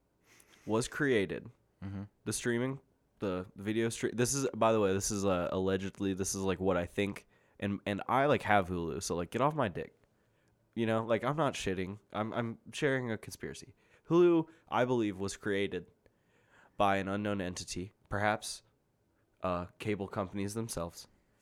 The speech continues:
Speaker 1: to dissuade people from streaming.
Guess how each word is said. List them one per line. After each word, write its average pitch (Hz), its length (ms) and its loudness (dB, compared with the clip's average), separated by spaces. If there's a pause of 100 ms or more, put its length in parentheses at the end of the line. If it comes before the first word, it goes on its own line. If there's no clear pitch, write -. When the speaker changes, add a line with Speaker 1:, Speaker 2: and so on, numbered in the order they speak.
(840)
Speaker 1:
to 101 440 2 (380)
dissuade 127 800 2
people 98 560 -4 (1400)
from 101 220 0
streaming. 55 420 -8